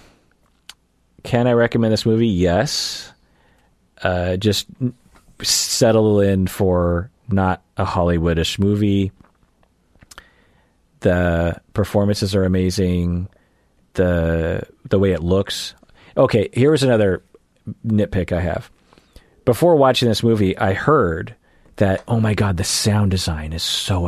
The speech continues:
Speaker 1: amazing. The sound design is so innovative." And did you think it was?
Speaker 2: I mean, I didn't watch it in a theater with surround sound, so I don't know, but,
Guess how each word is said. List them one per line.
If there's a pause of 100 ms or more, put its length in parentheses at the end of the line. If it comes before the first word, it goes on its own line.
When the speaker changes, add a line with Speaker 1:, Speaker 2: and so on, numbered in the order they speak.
Speaker 1:
amazing. (600)
The
sound
design
is
so
innovative." (1000)
And (300)
did
you
think
it
was? (1800)
Speaker 2:
I
mean,
I
didn't
watch
it
in
a
theater
with
surround
sound,
so
I
don't
know,
but,